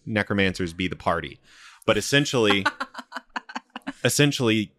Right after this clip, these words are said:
Speaker 1: they, they are marketing, "We're gonna come into your town. Your town is
Speaker 2: Mm-hmm.
Speaker 1: overrun." It could be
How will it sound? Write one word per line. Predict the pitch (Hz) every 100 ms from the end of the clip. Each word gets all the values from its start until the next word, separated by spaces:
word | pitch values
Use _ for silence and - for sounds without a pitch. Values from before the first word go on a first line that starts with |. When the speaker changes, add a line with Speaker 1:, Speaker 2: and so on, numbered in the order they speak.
| _
Speaker 1:
they, | 110 95 110 120 123 123 107
they | 107
are | 127
marketing, | 110 110 - 95 90 87 87 - _ _ _ - - 127
"We're | 107 123
gonna | 135 127
come | 127
into | 120 123
your | 117
town. | 98 78 80 117
Your | 113
town | 120 120 120 117
is | 107 92
Speaker 2:
Mm-hmm. | 110
Speaker 1:
overrun." | 117 117 98 85 73
It | 98 -
could | 104
be | 107 107 104 101